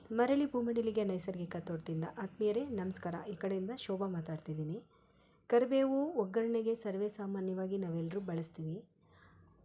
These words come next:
ಒಗ್ಗರಣೆನ ಮೀರಿ ನಾವು ಇದನ್ನ ಯಾವ್ಯಾವ ರೀತಿನಲ್ಲಿ ಬಳಸಿ ನಮ್ಮ ಆರೋಗ್ಯನ ವೃದ್ಧಿ ಮಾಡ್ಕೋಬೋದು ಅಂದಾಗ, ಐರನ್ ಕಂಟೆಂಟ್ಸ್ ಇದರಲ್ಲಿ ಹೆಚ್ಚಾಗಿರೋದ್ರಿಂದ, ಐರನ್ ಡೆಫಿಷಿಯನ್ಸಿ ಇರೋರು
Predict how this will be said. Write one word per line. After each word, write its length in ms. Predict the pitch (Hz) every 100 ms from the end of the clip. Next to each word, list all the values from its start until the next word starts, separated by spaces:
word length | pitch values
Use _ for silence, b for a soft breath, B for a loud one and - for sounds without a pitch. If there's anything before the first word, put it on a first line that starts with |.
| - 240
ಒಗ್ಗರಣೆನ 560 | 196 214 247 277 269 262
ಮೀರಿ 360 | 220 240 277
ನಾವು 280 | 269 240 226
ಇದನ್ನ 240 | 226 202 202
ಯಾವ್ಯಾವ 420 | 190 175 185 208
ರೀತಿನಲ್ಲಿ 520 | 196 185 196 185 180
ಬಳಸಿ 400 | 170 165 175 -
ನಮ್ಮ 180 | 196 175
ಆರೋಗ್ಯನ 480 | 170 165 170 170 175
ವೃದ್ಧಿ 280 | 160 156 170
ಮಾಡ್ಕೋಬೋದು 600 | 165 160 - 160 160 160
ಅಂದಾಗ, 340 | 156 160 160 180 - B B B B B -
ಐರನ್ 380 | 220 269 294
ಕಂಟೆಂಟ್ಸ್ 480 | 277 233 214 226 220
ಇದರಲ್ಲಿ 300 | 190 190 190 196
ಹೆಚ್ಚಾಗಿರೋದ್ರಿಂದ, 920 | 165 - 220 214 180 170 160 156 156 202 - - - -
ಐರನ್ 340 | 202 226 269 277
ಡೆಫಿಷಿಯನ್ಸಿ 680 | 254 269 - 240 220 220 208
ಇರೋರು 440 | 175 165 160